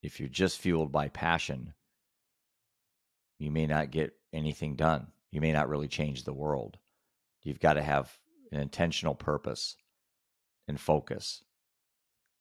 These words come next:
You know, I like to say I, I could run out, I could run out of a lot of things, money, even time,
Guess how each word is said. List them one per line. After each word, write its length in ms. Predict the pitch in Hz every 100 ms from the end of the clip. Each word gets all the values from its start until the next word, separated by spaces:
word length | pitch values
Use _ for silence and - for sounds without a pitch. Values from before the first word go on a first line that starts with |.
| _
You 140 | 71
know, 320 | 69 65 65 - _ _ _ -
I 60 |
like 200 | 87 113
to 60 | 95
say 160 | - 92
I, 200 | 85 82
I 40 |
could 160 | - 73
run 180 | 82
out, 200 | 80 78 -
I 100 | 90
could 160 | -
run 180 | 82 92
out 120 | 87
of 80 | 76
a 60 | 78
lot 220 | 80 85
of 60 |
things, 460 | 82 73 58 - - _ _
money, 480 | 76 76 76 73 71 _ _ _ _ _ _ -
even 240 | 131 67
time, 460 | 65 82 78 67